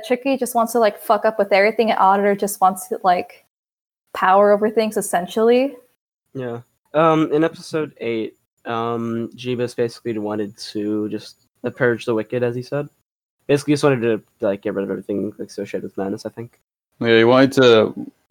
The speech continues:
Speaker 3: I think, uh, I could be getting this horribly wrong, but I think his intention was to just, uh,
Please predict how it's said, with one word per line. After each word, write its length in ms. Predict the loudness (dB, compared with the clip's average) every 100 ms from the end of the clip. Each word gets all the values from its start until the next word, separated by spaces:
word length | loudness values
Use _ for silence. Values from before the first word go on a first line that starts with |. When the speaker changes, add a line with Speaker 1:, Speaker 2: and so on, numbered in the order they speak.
| 0
Speaker 3:
I 60 |
think, 320 | 2 4 4 6
uh, 400 | 6 6 4 0 -8 -2
I 60 |
could 140 | 2 4
be 60 |
getting 180 | 6 6
this 140 | 4 4
horribly 380 | 4 4 4
wrong, 280 | 6 6 4
but 80 | 2
I 40 |
think 180 | 2 4
his 160 | 4 4
intention 580 | 2 0 0 0 0 2
was 200 | 0 -2
to 100 | -2
just, 320 | 0 -2 0
uh, 220 | 2 2